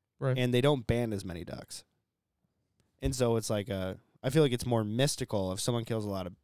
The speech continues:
Speaker 2: duck bands versus a lot of goose bands. But you're like, "No, goose band's king."
Speaker 1: Goose fans. Just 'cause I'm a goose guy. <laughs>
Speaker 2: Right. It doesn't matter if they've literally banned six times more?
Speaker 1: Nope.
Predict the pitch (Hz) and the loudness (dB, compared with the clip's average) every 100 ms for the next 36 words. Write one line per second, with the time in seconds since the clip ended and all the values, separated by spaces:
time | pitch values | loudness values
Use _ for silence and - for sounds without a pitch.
0 | _ 101 107 127 131 131 123 110 98 - | _ -6 -4 -2 0 -2 -4 -4 -6 -6
1 | 101 95 87 92 92 92 80 65 - - | -8 -6 -6 -6 -6 -6 -8 -10 -12 -18
2 | _ _ _ - 127 110 104 87 85 110 | _ _ _ -2 2 4 4 2 -2 -6
3 | 98 80 - 98 - 90 62 69 - - | -6 -6 -4 -4 -4 -8 -10 -10 -12 -6
4 | 110 104 - 98 - - - - - _ | -6 -4 -6 -8 -10 -14 -14 -16 -20 _
5 | _ _ _ _ - - 135 143 143 139 | _ _ _ _ -2 0 0 0 0 2
6 | 135 156 - - 113 - _ - - - | 2 2 2 -4 -6 -14 _ -14 -12 -8
7 | 285 - - 220 - - - _ _ - | -8 -10 -14 -14 -14 -20 -20 _ _ -20
8 | - - - - - 123 107 110 123 117 | -20 -20 -20 -20 0 4 4 4 4 4
9 | 117 113 110 117 107 107 107 104 101 104 | 4 6 4 2 4 6 6 4 2 2
10 | 101 95 - 110 - - 104 101 101 104 | 0 -4 -6 -4 -4 -2 -2 -2 -2 -2
11 | 127 _ _ _ _ _ _ _ _ _ | -2 _ _ _ _ _ _ _ _ _
12 | 143 | -2